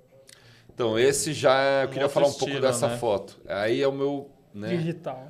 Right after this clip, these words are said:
Speaker 1: o meu novo estilo. Aí tinha um grafite meu antigo, é um muro autorizado, tá? Aí não é, é uma propriedade privada. E eu falei assim, "Meu, o muro tá descascando e tal, tudo, então, pô, posso refazer aí?"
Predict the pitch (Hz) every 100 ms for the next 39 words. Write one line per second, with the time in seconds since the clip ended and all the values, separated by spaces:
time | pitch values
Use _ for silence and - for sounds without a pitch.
0 | 135 104 110 117 113 123 120 123 - -
1 | 120 151 156 147 - - - _ - 117
2 | 120 - - 147 139 131 - 127 117 113
3 | 110 110 127 - 117 139 147 156 156 -
4 | - _ 90 110 113 120 120 117 117 113
5 | 87 101 113 120 - 98 101 98 85 90
6 | 95 92 90 82 85 85 87 92 95 87
7 | 87 104 101 95 110 123 - _ _ _
8 | _ _ - 113 123 123 - 131 151 110
9 | 85 - - _ - 107 110 120 139 135
10 | - 131 - - 123 147 131 113 127 110
11 | 123 131 135 - 131 131 135 135 143 110
12 | _ _ _ _ _ _ - 202 - -
13 | 208 190 185 208 123 139 170 196 -